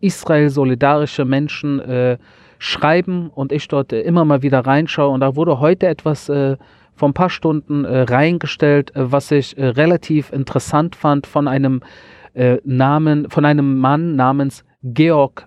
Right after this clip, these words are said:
Schardt, den ich persönlich nicht kenne, äh, überhaupt, äh, keine Ahnung hat, wie er drauf ist. Aber den Text, den er geschrieben hat, den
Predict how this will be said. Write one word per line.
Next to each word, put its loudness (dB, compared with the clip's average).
Schardt, -2
den 4
ich -4
persönlich 0
nicht -2
kenne, 0
äh, -2
überhaupt, 0
äh, -2
keine -2
Ahnung -2
hat, -4
wie 0
er 2
drauf -2
ist. -2
Aber 2
den -2
Text, -2
den 2
er 2
geschrieben -2
hat, 0
den 2